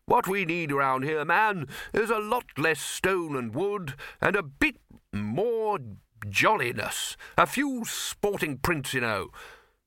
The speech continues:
an ornament or two. I shall see to it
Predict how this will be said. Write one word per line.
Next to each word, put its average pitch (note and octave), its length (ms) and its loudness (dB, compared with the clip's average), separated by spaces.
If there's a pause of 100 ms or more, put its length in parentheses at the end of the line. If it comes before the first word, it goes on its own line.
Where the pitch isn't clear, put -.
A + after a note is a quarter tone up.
(200)
an G#3 100 4
ornament F#3+ 560 0
or A#2 140 -4
two. F#2+ 520 -8 (1300)
I C3 260 4
shall F#3 280 -2
see A3 380 -4
to F#3+ 120 -2
it F#3+ 120 -2